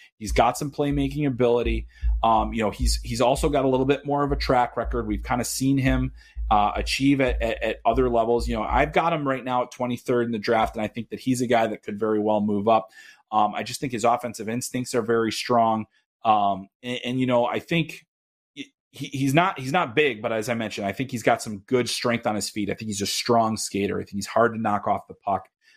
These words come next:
Um, and then, you know, I think he, he probably needs to get his, the one thing that I would say that, that needs to improve,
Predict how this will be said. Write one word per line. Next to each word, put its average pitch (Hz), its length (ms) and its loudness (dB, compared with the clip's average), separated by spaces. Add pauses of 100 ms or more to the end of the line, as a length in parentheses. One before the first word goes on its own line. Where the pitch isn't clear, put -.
(180)
Um, 107 440 2 (120)
and 127 220 -2
then, 127 160 0
you 131 80 4
know, 131 100 4
I 123 120 4
think 147 280 -4 (320)
he, 127 260 -16
he 135 160 -10
probably 170 360 0
needs 156 180 -4
to 135 80 -6
get 135 140 2
his, 107 240 -4 (280)
the 110 140 -10
one 147 200 2
thing 156 140 -2
that 139 80 0
I 123 60 6
would 113 140 0
say 127 180 0
that, 113 280 -2
that 110 180 -4
needs 117 220 -2
to 123 80 0
improve, 113 500 2